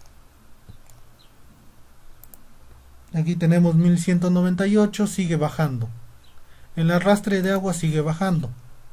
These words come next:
Aquí posiblemente necesitamos proponer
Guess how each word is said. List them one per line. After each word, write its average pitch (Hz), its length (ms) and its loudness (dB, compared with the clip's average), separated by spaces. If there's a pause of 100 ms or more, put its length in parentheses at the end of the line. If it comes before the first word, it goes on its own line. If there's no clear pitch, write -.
(1300)
Aquí 214 360 2
posiblemente 196 920 2
necesitamos 170 880 2
proponer 156 580 0